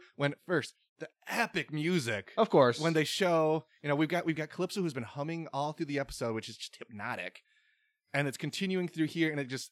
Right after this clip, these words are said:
Speaker 1: escalates into, like, I'll say a crescendo 'cause I don't know what those words mean.
Speaker 2: You're doing
Speaker 1: Is that
Speaker 2: it.
Speaker 1: right?
Speaker 2: You
Speaker 1: Yeah.
Speaker 2: got it. Just, just
Speaker 1: Just
Speaker 2: sell the words.
Speaker 1: da, da, da. And they're going through, and you've got, we got Mums with Babies.
Speaker 2: Okay.
Speaker 1: Which we had the girls playing with babies. We have a person fishing.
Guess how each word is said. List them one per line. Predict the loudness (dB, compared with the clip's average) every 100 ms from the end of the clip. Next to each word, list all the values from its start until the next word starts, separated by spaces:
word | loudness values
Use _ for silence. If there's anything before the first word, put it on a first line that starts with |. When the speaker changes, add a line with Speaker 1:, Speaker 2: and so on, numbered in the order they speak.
| -6
Speaker 1:
escalates | -6 -4 -2 -2 -4
into, | -6
like, | -6 -6 _ _ _ _ _
I'll | -6
say | -2
a | -2
crescendo | -2 0 2 2
'cause | 0
I | 0
don't | 0
know | -2
what | -2
those | -4 -2
words | -4 -4
mean. | -6 0
Speaker 2:
You're | 4
doing | 12 12
Speaker 1:
Is |
that | 12
Speaker 2:
it. |
Speaker 1:
right? | 6 2
Speaker 2:
You | 4
Speaker 1:
Yeah. | 10 12 12 12
Speaker 2:
got | 10
it. |
Just, | 4 0
just | 0
Speaker 1:
Just | 0 2
Speaker 2:
sell | 8 10
the | 10
words. | 10 10 10
Speaker 1:
da, | 4 2 0
da, | -2 -4 -4
da. | -4 -4 -6 -8 -12 -20 -4
And | 0 2
they're |
going | 4 4 2
through, | 2 6 10
and | 8 6
you've | 6
got, | 6 6 4 0 0
we |
got | 2 4
Mums | 6 4
with | 4
Babies. | 4 4 2 -4 -10 _ _ _ _ _ _ -2
Speaker 2:
Okay. | 4 6
Speaker 1:
Which | 8
we | 8
had | 6 6
the | 4
girls | 0 0
playing | -2 -4
with | -2
babies. | -2 -2 -8 -14 _ _ _
We | 0
have | 0
a |
person | 0 -2 -2
fishing. | 0 0 -2 -6